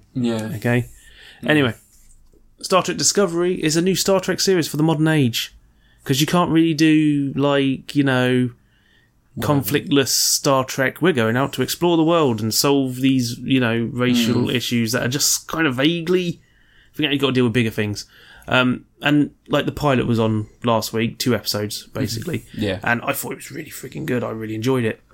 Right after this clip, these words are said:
Speaker 2: It was, um, you know, very much a Battlestar Galactica style tone. Very
Speaker 1: Did you watch Marvel Inhumans?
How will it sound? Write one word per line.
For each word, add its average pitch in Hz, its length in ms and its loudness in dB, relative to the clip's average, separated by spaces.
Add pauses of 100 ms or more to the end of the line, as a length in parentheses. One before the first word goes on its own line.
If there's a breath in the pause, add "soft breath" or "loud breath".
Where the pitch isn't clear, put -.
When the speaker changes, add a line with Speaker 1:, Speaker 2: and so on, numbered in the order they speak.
(200)
Speaker 2:
It 127 100 -2
was, 113 200 -4
um, 110 440 -2
you 127 140 2
know, 110 260 -2 (180)
very 127 220 2
much 120 280 0
a 113 60 2
Battlestar 110 480 -2
Galactica 110 420 -4
style 107 320 0
tone. 104 380 -2
Very 107 320 0 (300 loud breath)
Speaker 1:
Did - 160 -2
you 170 80 0
watch 175 160 -4
Marvel 180 260 0
Inhumans? 175 560 -4